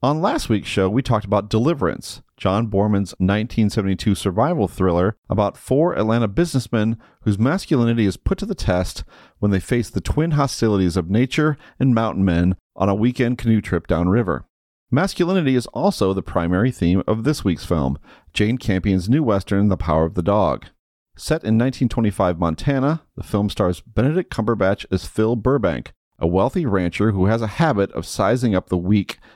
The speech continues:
and bullying them for sport. When his put-upon brother George, played by Jesse Plemons, marries Rose, a widow, played by Kirsten Dunst,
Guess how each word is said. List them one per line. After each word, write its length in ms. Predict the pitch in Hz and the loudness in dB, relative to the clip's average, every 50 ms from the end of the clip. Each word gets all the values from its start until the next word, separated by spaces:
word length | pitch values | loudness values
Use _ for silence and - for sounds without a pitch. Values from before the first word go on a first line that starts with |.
| _ _ - | _ _ 0
and 140 | 90 82 - | 0 0 0
bullying 360 | 104 107 147 127 104 95 92 | 0 0 2 2 0 0 2
them 160 | 90 90 92 | 2 0 0
for 140 | - - 101 | 0 -2 -4
sport. 520 | - - - - 143 120 85 - - - - _ _ _ _ _ _ _ | -4 -4 -2 0 0 0 0 -2 -4 -12 -20 _ _ _ _ _ _ _
When 100 | - 107 | 0 0
his 120 | 104 98 - | 0 0 -2
put-upon 460 | - 180 180 190 - - 143 127 120 | -2 -2 -2 -2 -2 -2 -2 0 0
brother 260 | 190 110 104 95 87 | 0 0 2 0 -2
George, 600 | 85 - - 135 143 123 98 92 113 127 - - - - _ - | -2 -2 -2 0 2 2 2 2 0 -2 -6 -12 -16 -16 _ -8
played 240 | - - 90 85 80 | -4 0 0 0 2
by 140 | 92 87 87 | 0 0 0
Jesse 300 | 82 95 87 - 87 80 | 0 -2 -2 -2 -2 -4
Plemons, 600 | - - - 160 156 127 104 117 147 - - - - _ _ _ _ _ | -4 -2 0 0 0 0 0 -2 -4 -6 -8 -14 -18 _ _ _ _ _
marries 400 | - 98 98 98 98 95 87 82 | -2 0 0 2 2 0 0 0
Rose, 640 | 90 87 98 127 143 120 92 92 104 135 131 - - - | 2 2 2 2 2 2 2 0 0 -2 -2 -6 -6 -2
a 80 | - 90 | -2 0
widow, 420 | 90 92 131 165 131 90 87 107 | 0 2 2 2 2 2 0 0
played 240 | - - - 82 78 | -2 -2 -2 0 0
by 160 | 71 87 85 | 2 0 0
Kirsten 420 | 76 - - 92 85 - - 82 80 | 0 -2 -2 -4 -2 -2 -2 -2 0
Dunst, 500 | - 139 143 131 - - - - - | 2 2 0 0 -2 -4 -8 -12 -14